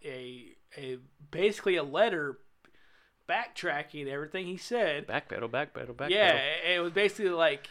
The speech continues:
Speaker 1: you know, "I respect Hendrick. They're a great organization."
Speaker 2: Got his pee-pee slapped.
Speaker 1: Yeah, <laughs> ex-, yes, he did.
Speaker 2: <laughs>
Speaker 1: So, do you think that he did that on his own accord, or you think Chip's like, "Dude, what the fuck you doing? We're getting our,
Speaker 2: Somebody
Speaker 1: we're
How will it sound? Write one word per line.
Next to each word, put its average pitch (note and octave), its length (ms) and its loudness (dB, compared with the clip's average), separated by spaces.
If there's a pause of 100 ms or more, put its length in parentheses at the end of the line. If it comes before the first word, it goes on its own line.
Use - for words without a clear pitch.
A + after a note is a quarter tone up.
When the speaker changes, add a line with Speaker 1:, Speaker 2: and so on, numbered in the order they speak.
(120)
Speaker 1:
you E3+ 120 -4
know, E3 180 4
"I C#3 160 2
respect D3 580 0
Hendrick. G3 460 -2
They're C#3+ 160 -6
a C3 40 -8
great D3+ 240 -2
organization." F#3 1040 -2
Speaker 2:
Got C3 100 4
his B2+ 100 2
pee-pee A#3 360 -2
slapped. - 440 -8 (120)
Speaker 1:
Yeah, F#3+ 420 4
<laughs> - 40 -10
ex-, F#3 360 -2
yes, - 320 0
he A3+ 100 -6
did. A3 320 -2 (280)
Speaker 2:
<laughs> - 80 -2 (200)
Speaker 1:
So, A3+ 340 4
do D#3+ 80 -8
you G#3+ 120 -2
think A3+ 180 -4
that G3 100 -4
he F#3 120 -10
did G3+ 180 -2
that F#3+ 160 4
on F3+ 80 -4
his E3 120 -4
own F3 200 -4
accord, A#3+ 420 -4
or G3 40 2
you E3 100 -2
think E3 240 -8
Chip's - 280 -6
like, C#3 200 -4
"Dude, F#3 260 2
what F3+ 100 -4
the E3+ 60 -18
fuck E3+ 300 -4
you D#3+ 80 -10
doing? D#3+ 240 0 (100)
We're D3 80 0
getting C#3+ 40 8
our, D#3+ 100 8
Speaker 2:
Somebody B2 380 6
Speaker 1:
we're - 60 8